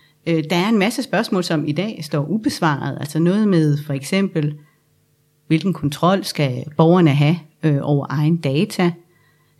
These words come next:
Øh, i hvilket omfang skal vi lave forudsigelser og profileringer, og til hvilke formål,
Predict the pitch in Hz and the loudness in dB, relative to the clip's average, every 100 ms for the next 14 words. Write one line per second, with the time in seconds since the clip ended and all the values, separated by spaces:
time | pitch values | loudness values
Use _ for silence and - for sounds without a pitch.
0 | 160 147 135 131 131 127 _ _ _ _ | 0 2 0 -4 -6 -10 _ _ _ _
1 | _ _ _ _ - 151 160 151 - 160 | _ _ _ _ -8 0 0 0 -2 0
2 | 190 - 170 127 - 156 147 147 135 131 | 0 2 2 0 0 0 2 0 -2 -2
3 | 131 - - 143 185 214 - 156 147 147 | -6 -8 -2 0 2 0 0 0 0 -2
4 | 139 135 - - 143 147 151 196 170 143 | -4 -6 -6 -4 0 2 4 4 4 2
5 | 139 - 147 156 170 202 - 139 160 254 | 0 -4 -4 0 -2 -2 -6 0 2 4
6 | 220 135 | 2 0